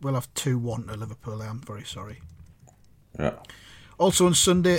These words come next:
Speaker 1: Sunderland versus Cardiff. We're playing on Sunday because we have the Lionesses at the Stadium of Light tomorrow night, Friday. Lionesses playing versus Scotland, sold out Stadium of Light.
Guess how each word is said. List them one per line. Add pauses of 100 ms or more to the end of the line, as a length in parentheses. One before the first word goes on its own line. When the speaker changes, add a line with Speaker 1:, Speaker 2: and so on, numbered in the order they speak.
Speaker 1:
Sunderland
versus
Cardiff.
We're
playing
on
Sunday
because
we
have
the
Lionesses
at
the
Stadium
of
Light
tomorrow
night, (100)
Friday. (880)
Lionesses
playing
versus
Scotland,
sold
out
Stadium
of
Light.